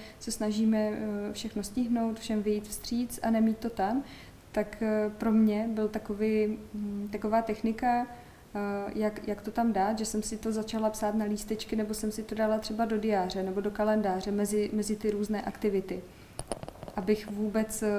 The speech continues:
si řekla, „Aha, jo, já jsem tady ještě, já se potřebuju stáhnout do sebe.“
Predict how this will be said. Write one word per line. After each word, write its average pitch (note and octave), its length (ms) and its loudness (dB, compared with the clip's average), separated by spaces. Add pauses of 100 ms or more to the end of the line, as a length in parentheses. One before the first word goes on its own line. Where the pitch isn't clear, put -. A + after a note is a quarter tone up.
(260)
si - 180 -4
řekla, G3+ 340 -4 (200)
„Aha, G#3+ 260 -4 (200)
jo, G3+ 200 2 (120)
já A3 240 4
jsem F#3+ 220 0
tady F#3+ 200 -2
ještě, F3+ 440 -4
já G#3+ 140 2
se G#3+ 120 -2
potřebuju G3+ 480 -2
stáhnout G3 440 -4
do F#3+ 140 -4
sebe.“ F#3 380 -4